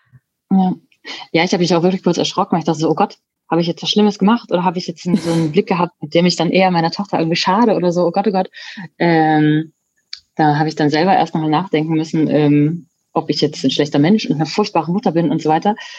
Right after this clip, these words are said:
Ähm, fand's dann aber in dem Moment wieder gut, dass es jemand sagt, weil ich dachte, "Okay, jetzt kann ich irgendwie auch vorher drüber nachdenken, statt dann hinterher zu denken, oh Gott, was habe ich da jetzt gemacht?" Oder, also ich bin jetzt zu dem Schluss genau gekommen, dass ich jetzt nichts Furchtbares gemacht habe,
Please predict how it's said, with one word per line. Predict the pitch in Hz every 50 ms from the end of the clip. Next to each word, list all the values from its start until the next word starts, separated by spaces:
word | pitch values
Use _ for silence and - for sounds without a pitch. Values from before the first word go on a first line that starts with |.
| - - 165 _ -
Ähm, | 165 165 160 160 156 151 151 156 151 170 - -
fand's | - - 180 202 -
dann | 180 143
aber | 131 151 160
in | 156 147
dem | 156 165
Moment | 196 202 190 185 180 170
wieder | 160 160
gut, | 151 - 196 247 247
dass | 208 -
es | 180 165 -
jemand | 160 156 156 151 151
sagt, | 151 151 165 202 220 - -
weil | 170 165
ich | 165
dachte, | - 170 165 - -
"Okay, | 160 151 - 214 208 175
jetzt | 156 151 151 -
kann | - 160 156 160
ich | 165 - -
irgendwie | - 160 165 160 156 156 -
auch | - 151 151 - _ _ _ _ _ - -
vorher | 160 165 175 180 156
drüber | 139 131 135 131
nachdenken, | 131 127 131 - - 131 131 147 156
statt | 151 - 139 -
dann | 139 143
hinterher | 165 170 160 139 131
zu | - 127
denken, | 127 131 139 143 -
oh | - 160
Gott, | 175 180 156 -
was | 156 -
habe | 170 170
ich | 160 -
da | - 165 170
jetzt | 160 - -
gemacht?" | 151 156 151 - - _ _ _ - - _ _ _ _ -
Oder, | 151 151 147 143 139 139 135 - - - _ -
also | - 139 131 -
ich | - - - - _
bin | - 143 147
jetzt | 135 139
zu | - 147
dem | 135
Schluss | 131 - 151 147 147
genau | 151 131 131 135
gekommen, | 131 143 143 147 - - 143 135 139 131
dass | 127 127 -
ich | -
jetzt | 127 - - 139
nichts | 139 139 -
Furchtbares | - 131 127 - 123 123 123 - -
gemacht | 127 139 139 -
habe, | - 123